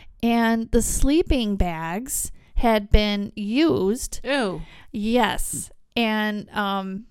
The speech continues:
Speaker 1: anyway, what happened was there was a party nearby,
Speaker 2: Mm-hmm.
Speaker 1: and some, uh, teenagers just broke into the camper, used our stuff, and actually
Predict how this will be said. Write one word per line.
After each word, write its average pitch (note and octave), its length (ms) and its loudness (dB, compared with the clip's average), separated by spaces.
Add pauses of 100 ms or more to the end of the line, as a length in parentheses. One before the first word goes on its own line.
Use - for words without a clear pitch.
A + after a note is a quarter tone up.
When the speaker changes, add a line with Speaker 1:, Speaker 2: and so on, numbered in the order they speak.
(140)
Speaker 1:
anyway, C#4 320 2
what B3+ 180 4
happened D4+ 400 6
was G#3 460 2
there A#3 100 4
was A3 160 0
a G#3 60 -2
party A3 420 2
nearby, A#3+ 640 0 (180)
Speaker 2:
Mm-hmm. B3+ 140 -6
Speaker 1:
and G#3 500 -4
some, G#3+ 560 -4 (220)
uh, G3 320 -2
teenagers G3+ 800 -4 (180)
just - 440 -10
broke G3 240 0
into A3+ 180 -2
the C#4 100 -2
camper, G3+ 500 -6 (240)
used G#3 400 -2
our C#4+ 100 -2
stuff, G3+ 500 -4 (160)
and D#4 200 -6 (400)
actually C4 420 -4